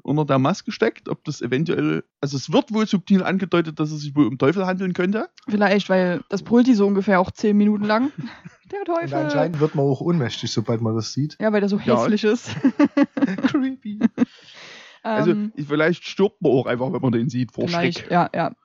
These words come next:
Speaker 2: Und die hatte, die Sydney hatte übrigens noch ein gutes Verhältnis zu Carl, dem Hausmeister. Den Satz fand ich super witzig.
Speaker 3: Ja, das, äh, war auch elementar
Speaker 2: Ja.
Speaker 3: für den Rest.
Speaker 1: War wahnsinnig wichtig, ja, weil
Speaker 2: Ja.
Speaker 1: Carl wird noch, äh, eine
Speaker 2: Schlagende Rolle sp-,
Speaker 3: Ja.
Speaker 2: äh, eine erschlagende Rolle
Speaker 1: Ersch-,
Speaker 2: spielen.
Speaker 1: erschlagende
Speaker 3: Aber wa-,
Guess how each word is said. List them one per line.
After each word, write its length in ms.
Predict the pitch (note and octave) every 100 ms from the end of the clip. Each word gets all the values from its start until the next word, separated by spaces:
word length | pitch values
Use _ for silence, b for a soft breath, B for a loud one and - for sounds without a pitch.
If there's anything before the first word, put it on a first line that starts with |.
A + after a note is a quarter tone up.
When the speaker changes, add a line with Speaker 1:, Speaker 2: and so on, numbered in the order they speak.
| B B A#3
Speaker 2:
Und 200 | C4+ C#4
die 80 |
hatte, 240 | D4 C4 F#3
die 120 | A#3
Sydney 240 | C#4+ C4+ B3+
hatte 160 | A#3
übrigens 240 | A#3 C4+ A#3+
noch 80 |
ein 40 | A#3
gutes 220 | B3+ A#3
Verhältnis 360 | A3 A3 A3 -
zu 80 | G#3+
Carl, 280 | A3 A3
dem 140 | G3+ G3
Hausmeister. 500 | G#3 G#3+ E3 E3+ E3
Den 140 | F3
Satz 220 | E3+ F3 -
fand 180 | F3
ich 80 | E3+
super 280 | G3+ F3 E3
witzig. 140 | E3+
Speaker 3:
Ja, 120 | C#3 C3+
das, 240 | C3 -
äh, 40 | B2+ B2 B2 B2+ B2+ B _
war 120 | B2
auch 420 | C3 C3+ B2+ - -
elementar 500 | B2 A#2+ A#2 B2 A#2+
Speaker 2:
Ja. 200 | - - - -
Speaker 3:
für 120 | A2+
den 160 | A#2
Rest. 400 | A2+ A2 - - -
Speaker 1:
War 200 | C3 B2
wahnsinnig 460 | D3 F#3 D#3 C#3+
wichtig, 320 | D3+ F#3+ A#2 B2
ja, 180 | C3
weil 200 | G2+ C#3
Speaker 2:
Ja. 80 | D#3
Speaker 1:
Carl 240 | C3+ F#3+ F3
wird 200 | F#3+ F3+
noch, 280 | G3 -
äh, 320 | - E3 E3 E3+ -
eine 420 | C#3 C#3 C#3 D3 _ _ -
Speaker 2:
Schlagende 520 | - G#3+ B3 A#3+ A3+
Rolle 240 | G#3+ A3 B3
sp-, 100 | -
Speaker 3:
Ja. 60 | G3
Speaker 2:
äh, 20 | -
eine 200 | A3 -
erschlagende 640 | B3 - B3+ C#4 C4 A#3+
Rolle 180 | A3+ A3
Speaker 1:
Ersch-, 80 | -
Speaker 2:
spielen. 280 | F#3+ F3+
Speaker 1:
erschlagende 600 | F3 - C#3+ C3+ E3+ A#2+
Speaker 3:
Aber 80 |
wa-, 40 | B2+